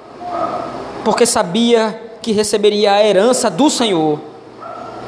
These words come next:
Obrigado, Pai,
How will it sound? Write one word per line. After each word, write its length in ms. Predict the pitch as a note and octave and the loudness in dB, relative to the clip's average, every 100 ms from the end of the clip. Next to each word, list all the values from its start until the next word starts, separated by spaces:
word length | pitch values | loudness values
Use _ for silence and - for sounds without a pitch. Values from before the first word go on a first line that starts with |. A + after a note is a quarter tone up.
| - - - - - - - - - - - - - - - - - - - - - - | -14 -14 -12 -12 -12 -12 -12 -12 -12 -12 -12 -12 -12 -12 -12 -12 -12 -12 -14 -14 -12 -2
Obrigado, 560 | G#3+ F#3 D#3+ D#3+ D#3+ | 0 2 2 2 0
Pai, 400 | D#3 D3+ D3 D3 | -2 -2 0 -2